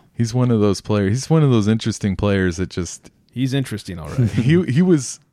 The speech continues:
Speaker 1: good individually, but on a team, he's just not very good.
Speaker 2: Kinda Iverson-esque.
Speaker 1: A little bit.
Speaker 2: Except Iverson was good enough to pull it off.
Speaker 1: He was so damn good. Yeah, he went to the f-, finals
Speaker 2: Yeah.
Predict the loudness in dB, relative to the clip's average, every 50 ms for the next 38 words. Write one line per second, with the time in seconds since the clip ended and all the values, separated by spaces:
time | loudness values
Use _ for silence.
0 | -18 -8 -2 2 4 4 6 4 2 2 0 0 2 2 2 2 2 0 2 2
1 | 2 2 4 4 4 2 2 0 0 0 -2 0 0 0 0 0 -2 -2 -2 -2
2 | 0 0 0 -2 -4 -6 -8 -8 -8 -6 -6 -6 -6 -6 -6 -6 -6 -6 -6 -6
3 | -6 -6 -6 -8 -8 -8 -6 -4 -4 -2 -2 -2 -2 -2 -4 -6 -8 -8 -10 -10
4 | -12 -12 -14 -18 -20 -14 -8 -6 -2 0 0 2 2 2 2 0 0 0 2 2
5 | 2 2 2 0 0 0 2 2 2 2 2 2 2 2 0 0 0 -2 -4 -6
6 | -10 -8 -4 -4 -2 -2 -2 -4 -6 -8 -8 -12 -16 -16 -10 -4 -2 0 2 2
7 | 2 0 0 0 0 0 0 0 0 -2 -2 0 0 0 0 0 2 2 2 2
8 | 2 2 0 0 0 -2 -2 -2 -4 -4 -4 -4 -6 -8 -14 -18 -14 -6 -2 0
9 | 0 2 2 0 -2 -4 -4 -4 -2 -2 -2 -4 -6 -8